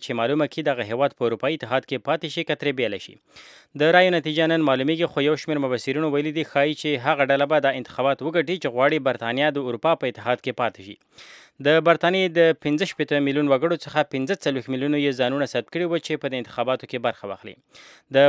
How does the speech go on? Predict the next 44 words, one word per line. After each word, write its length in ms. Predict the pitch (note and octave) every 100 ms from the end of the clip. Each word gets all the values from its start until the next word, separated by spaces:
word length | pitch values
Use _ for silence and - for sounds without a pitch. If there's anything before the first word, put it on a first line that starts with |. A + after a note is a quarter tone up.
| C#3+
برتانیا 380 | C#3+ D3 D3+ D3+
میانو 200 | D3 C#3+
دا 80 | C#3 D#3+
پریکړه 320 | D3 D3 C3+
د 100 | A2+
هیواد 280 | B2 C#3 C3
د 80 | C#3
اقتصاد، 480 | - B2 D3 D3 - B2+
امنیت، 360 | C3 D3 C#3 B2+
ملي 140 | D#3+ C3+
حاکمیت 400 | B2+ B2+ D3 D#3
او 80 | C#3 C3
مهاجرینو 500 | A2+ A#2+ B2+ F3 F3+
د 80 | C#3 B2
مسایلو 320 | - C3+ E3
لپاره 320 | D#3 D3 D3+ C#3
ډېره 580 | A2+ A2+ A2+ A2+ C3
مهمه 320 | C3 C3 F#2+ F#2
ده. 60 | F#2+ _ - _ _ _ _ _ _ _ _ _ _ _ - D3
د 180 | F#3 F3+
جمهور 280 | F#3+ G3+ A3
رئیس 120 | F#3+
باراک 260 | F3 C#3+ D#3+
اوباما 280 | F#3 E3+ C#3
حکومت 480 | D3+ D#3 E3+ - _ _ _ _ _ _ _ _ _ _ F#3+
هغه 160 | F3 D3+
هیله 180 | F3+ E3+
چې 120 | - C#3
غوښتلې 320 | B2 F3 E3
د 120 | C#3+ C3+
مهاجرت 440 | B2+ C3 D#3+ D#3+
په 140 | C#3 C#3
چارو 240 | D3+ D3+
کې 160 | E3 C#3
اصلاحات 360 | B2+ A2 D3+ C#3
به 140 | C#3+
د 180 | C3+ C3 B2+
ادارې 260 | A#2 C3+ D3+ C3
یوه 140 | A#2+
تر 80 | A#2 B2
ټولو 240 | D3+ C3+ A#2+
مهم 260 | A2 D#3 C3
میراث 300 | A#2+ D#3+ -
وي، 120 | F3+